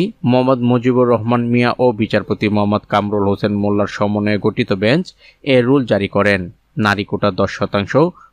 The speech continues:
মুক্তিযোদ্ধা কোটা তিরিশ শতাংশ এবং জেলা কোটা দশ শতাংশ বাতিল করে দুই হাজার আঠারো সালের চৌঠা অক্টোবর এ পরিপত্র জারি করা হয়।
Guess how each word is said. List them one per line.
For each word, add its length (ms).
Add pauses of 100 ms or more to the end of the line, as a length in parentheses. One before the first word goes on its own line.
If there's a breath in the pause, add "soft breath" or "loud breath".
(100)
মুক্তিযোদ্ধা 500
কোটা 260
তিরিশ 280
শতাংশ 400 (520 soft breath)
এবং 220
জেলা 300
কোটা 240
দশ 220
শতাংশ 400
বাতিল 360
করে 240 (360)
দুই 220
হাজার 320
আঠারো 360
সালের 340
চৌঠা 380
অক্টোবর 480 (320 soft breath)
এ 80 (100)
পরিপত্র 500
জারি 220
করা 220
হয়। 280